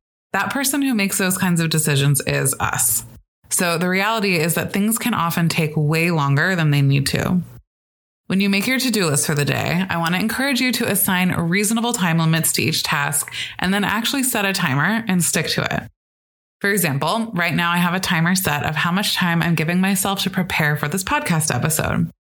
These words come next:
Knowing and watching that timer tick down makes me buckle down and get things out there. Because I'm watching the time gradually get closer to zero, I'm not going to multitask or check my text messages in the middle,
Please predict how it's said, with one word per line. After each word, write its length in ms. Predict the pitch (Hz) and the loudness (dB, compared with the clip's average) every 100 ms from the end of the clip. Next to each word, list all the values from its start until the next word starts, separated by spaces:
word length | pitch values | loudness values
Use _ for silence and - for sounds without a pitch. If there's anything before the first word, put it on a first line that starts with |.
| _ _ _ - | _ _ _ -2
Knowing 400 | 175 202 233 233 | 0 2 0 0
and 120 | 240 | 0
watching 300 | 180 180 196 | 0 0 0
that 160 | 190 190 | 0 0
timer 320 | 175 147 147 | 0 0 0
tick 180 | 170 - | -2 -2
down 280 | 151 151 | 0 2
makes 240 | 151 147 170 | 2 0 0
me 80 | 156 | 0
buckle 320 | 143 139 202 | 0 -2 -2
down 320 | 165 147 151 - | 0 2 0 0
and 140 | 156 | 0
get 180 | 147 - | 0 0
things 220 | 147 143 | 2 2
out 240 | - 139 - | 0 -4 -4
there. 340 | - - 160 156 _ _ _ _ _ - | -4 0 -2 -4 _ _ _ _ _ -6
Because 280 | 180 185 170 | -2 0 0
I'm 100 | 170 | 0
watching 300 | 160 180 180 | 0 0 0
the 80 | |
time 260 | 170 165 151 | 0 0 0
gradually 580 | 151 151 254 247 285 269 | 0 0 0 0 0 -2
get 200 | - - | -2 -4
closer 320 | 233 226 226 | -2 -2 -2
to 120 | 226 | 0
zero, 520 | 190 180 175 175 170 - | 2 2 2 0 0 0
I'm 200 | 160 165 | 0 0
not 220 | 185 - | 0 -2
going 180 | 214 202 | -2 0
to 60 | |
multitask 760 | 185 156 156 151 151 147 147 - | 0 0 0 -2 0 -2 -2 -2
or 100 | 147 | -2
check 240 | - 156 | 0 0
my 140 | 175 185 | 0 0
text 260 | 185 175 | 0 0
messages 460 | 160 160 156 156 156 | 0 0 2 2 2
in 80 | 160 | 2
the 80 | |
middle, 400 | 160 147 139 143 | 2 0 0 0